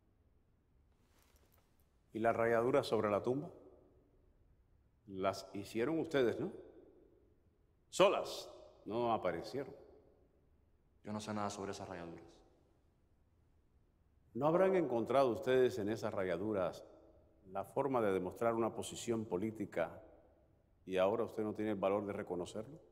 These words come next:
Speaker 2: Yo sería capaz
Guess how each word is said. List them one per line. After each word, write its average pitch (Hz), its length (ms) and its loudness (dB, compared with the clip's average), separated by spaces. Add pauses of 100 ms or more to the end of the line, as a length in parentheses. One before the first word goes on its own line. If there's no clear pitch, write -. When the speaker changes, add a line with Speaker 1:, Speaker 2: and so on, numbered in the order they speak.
(3000)
Speaker 2:
Yo 107 100 -4
sería 117 320 2
capaz 107 520 -2